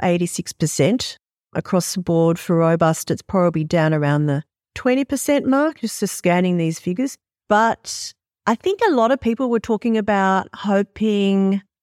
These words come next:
that there would be a new price level for a single tenant houses for Robust participants, knowing that eighty percent of robust S D A funded participants can't share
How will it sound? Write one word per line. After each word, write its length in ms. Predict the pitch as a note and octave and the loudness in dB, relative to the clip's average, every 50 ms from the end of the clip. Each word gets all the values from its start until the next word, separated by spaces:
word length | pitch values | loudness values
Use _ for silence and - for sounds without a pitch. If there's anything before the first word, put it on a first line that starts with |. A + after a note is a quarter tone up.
| _ _ _ | _ _ _
that 280 | - F#3+ F3 - G3+ - | 0 0 0 0 0 0
there 160 | F#3+ F3+ F3+ | 0 2 2
would 200 | F#3 F3+ F3 - | 0 -2 -2 -2
be 320 | F#3 F3+ F3+ F3+ - - - _ _ _ _ | -2 0 0 0 -2 -4 -8 _ _ _ _
a 180 | - F3 F3 F3+ | -2 0 0 2
new 280 | F3+ F#3 F#3+ F#3+ G3 G3+ | 2 0 0 0 0 -2
price 480 | - - - A3+ G3+ F#3+ F#3+ - - | -4 -4 -2 0 2 2 0 0 0
level 320 | G3+ F#3 F3 F3 F3+ E3+ F3 | 0 0 2 0 0 -4 -6
for 220 | - - G3 F3+ | -4 0 0 0
a 60 | F3 | 0
single 520 | F3 - - - G#3 G3 G3 G3 G#3+ G#3+ A3 | 0 -4 -4 -2 0 2 2 2 2 0 0
tenant 420 | - - G3+ F#3 F3 E3+ E3 E3+ | -2 0 0 2 2 2 0 0
houses 720 | D#3+ E3 D#3+ D3 D3 D3+ D#3 E3 D3+ C3 B2 C#3+ - - | 0 2 2 4 4 2 2 0 0 0 0 -2 -4 -8
for 240 | - - D#3 D3 D3 | -6 -4 -2 0 2
Robust 540 | C#3+ C#3+ C3+ C3+ C3+ - G2+ F2 - - - | 2 2 2 2 0 0 -2 -2 -2 -4 -6
participants, 580 | F#3 F3 - A3+ - C4+ A3+ - E3 D#3+ - | -4 -2 -2 -2 -2 -4 -4 -2 -4 -2 0
knowing 440 | F#3 E3+ E3 E3 E3+ E3+ E3+ E3+ E3 | 0 2 4 4 2 2 2 2 2
that 160 | D#3+ D#3+ - - _ _ _ _ _ - | 0 0 -2 -4 _ _ _ _ _ 0
eighty 260 | E3+ D#3+ E3 F3 F#3 | 2 2 4 2 2
percent 640 | F3+ - - G#3 G#3 - - - D#3+ D#3 D#3 - - _ | 0 -2 -6 -8 -6 -4 -2 0 2 2 0 0 -2 _
of 160 | E3+ E3 E3+ | -4 -2 0
robust 880 | E3 D#3 D3 D3 D3+ D#3 - E3 D3+ D3 - - - - _ - - - _ _ _ _ _ _ | 0 2 2 2 0 0 0 0 0 0 -2 -4 -10 -12 _ -12 -12 -12 _ _ _ _ _ _
S 220 | - F3 E3 - | -2 -2 -2 0
D 120 | - F#3 F3+ | 0 2 2
A 120 | D#3+ D#3+ | 4 2
funded 400 | D#3+ - - D#3+ D#3 D#3 D#3 D#3+ | 2 0 0 0 0 0 -2 -2
participants 500 | - D#3+ - D#3 - - F3 D#3 D3 - | -4 -4 -4 -2 -4 -2 -4 -4 -6 -6
can't 400 | - - - D#3 C#3+ C3 - - - | -10 -4 0 2 2 2 0 -2 -8
share 560 | - - - - - E3 D3+ C3+ A#2 E2 | -10 -8 -6 -2 0 2 2 2 2 0